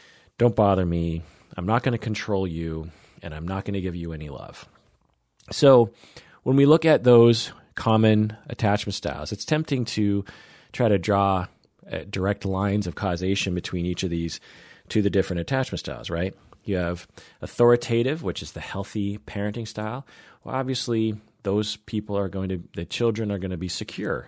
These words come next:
in that situation. And although that one actually is somewhat, uh, correlated, um, the authoritarian, permissive, disengaged parenting styles aren't, there's some evidence that they're slightly associated with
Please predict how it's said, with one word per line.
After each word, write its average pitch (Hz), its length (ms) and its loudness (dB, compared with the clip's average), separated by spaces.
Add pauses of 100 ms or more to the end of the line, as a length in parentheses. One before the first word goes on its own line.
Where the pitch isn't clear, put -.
in 80 60 -10
that 73 160 -12
situation. - 560 -14 (500)
And 107 160 0
although 110 400 4
that 120 240 -2
one 131 160 0
actually 107 480 -2
is 98 380 -2
somewhat, 104 680 -6 (460)
uh, 107 260 -4
correlated, 123 600 0 (1080)
um, 95 400 -2 (240)
the 107 140 4
authoritarian, 113 880 2
permissive, 98 680 -2
disengaged 95 720 -2
parenting 101 420 -4
styles 80 480 -6 (720)
aren't, 117 360 2 (340)
there's 107 200 -2
some 147 480 -6
evidence 120 400 0
that 98 100 -6
they're 95 100 -2
slightly 117 600 -2
associated 95 680 -2
with 87 380 -8